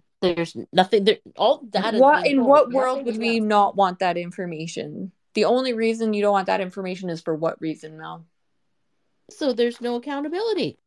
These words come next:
Speaker 2: No liability, so people can't sue them, especially in the United States. Right?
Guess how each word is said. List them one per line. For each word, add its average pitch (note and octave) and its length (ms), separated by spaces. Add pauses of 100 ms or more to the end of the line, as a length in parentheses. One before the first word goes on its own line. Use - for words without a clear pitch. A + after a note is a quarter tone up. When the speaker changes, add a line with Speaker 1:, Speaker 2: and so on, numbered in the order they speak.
(480)
Speaker 2:
No D4 340
liability, G3+ 1200
so G3+ 140
people A#3+ 400
can't F#3+ 460
sue G3 400
them, - 340
especially G#3 600
in F#3 220
the F#3+ 100
United - 500
States. - 560 (840)
Right? G#3 240